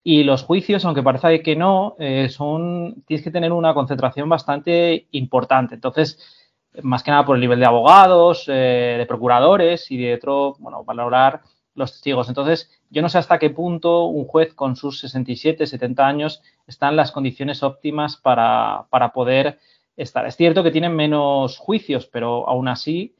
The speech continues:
los juicios que tienen normalmente son más complicados que los que podemos tener nosotros,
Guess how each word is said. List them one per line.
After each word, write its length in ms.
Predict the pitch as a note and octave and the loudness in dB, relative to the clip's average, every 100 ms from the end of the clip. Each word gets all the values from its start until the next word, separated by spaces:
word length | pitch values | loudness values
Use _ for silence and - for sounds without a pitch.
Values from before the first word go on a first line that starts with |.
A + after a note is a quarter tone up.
| _ _ | _ _
los 120 | C3 - | -10 -6
juicios 260 | C#3 D3 | -4 -4
que 100 | D3 | -4
tienen 280 | D3 C#3+ D3+ | -4 -4 -4
normalmente 380 | D3 C3+ C3+ D3 | -2 -2 -2 -4
son 180 | C#3+ C#3 | -4 -4
más 160 | C3 | -4
complicados 600 | - B2+ C3 B2+ C3 C3+ | -6 -8 -4 0 0 0
que 100 | C#3 | -6
los 160 | B2+ - | -8 -6
que 160 | C3 | -6
podemos 500 | A2+ - B2 A#2+ B2+ | -8 -8 -8 -6 -6
tener 220 | - B2+ B2 | -4 -4 -4
nosotros, 580 | A#2 - D3 - C#3 | -4 -4 -4 -4 -10